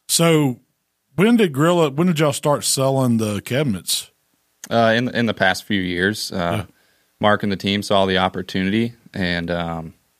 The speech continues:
Speaker 2: it, it, it's, it's a great, it's a great opportunity and great, great way to set up the future of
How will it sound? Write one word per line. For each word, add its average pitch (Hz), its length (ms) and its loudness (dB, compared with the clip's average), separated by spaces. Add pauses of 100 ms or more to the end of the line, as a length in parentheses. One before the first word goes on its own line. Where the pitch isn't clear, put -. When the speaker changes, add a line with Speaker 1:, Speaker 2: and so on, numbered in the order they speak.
(680)
Speaker 2:
it, 104 180 0
it, 104 160 -2
it's, - 300 -2
it's 98 180 -4
a 104 60 -4
great, 113 340 0
it's 107 140 -8
a 110 60 -2
great 120 200 2
opportunity 98 560 -2
and 87 100 -6
great, 95 440 -2
great 110 180 2
way 104 140 2
to 90 80 -2
set 95 240 0
up 90 140 -4
the - 60 -18
future 98 380 -4
of 87 180 -8